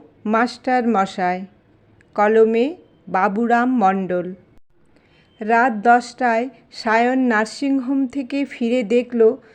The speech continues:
তার সদ্য বিবাহিত স্ত্রী ইরা ফেসবুকে বয়স্ক লোকের আড্ডার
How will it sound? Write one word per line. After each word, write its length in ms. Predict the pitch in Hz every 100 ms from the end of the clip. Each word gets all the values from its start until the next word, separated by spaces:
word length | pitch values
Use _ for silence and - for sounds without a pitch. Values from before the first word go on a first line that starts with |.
| _ _ -
তার 160 | 262
সদ্য 520 | 247 - 254 208 214
বিবাহিত 680 | 269 226 240 247 269 269 220
স্ত্রী 560 | 262 240 - 226 254 349 - _ _ -
ইরা 460 | - 247 240 214 240 - _ -
ফেসবুকে 680 | 254 262 233 240 240 269 262
বয়স্ক 540 | 214 226 240 - -
লোকের 500 | 247 233 233 240 247 - -
আড্ডার 460 | 220 185 180 233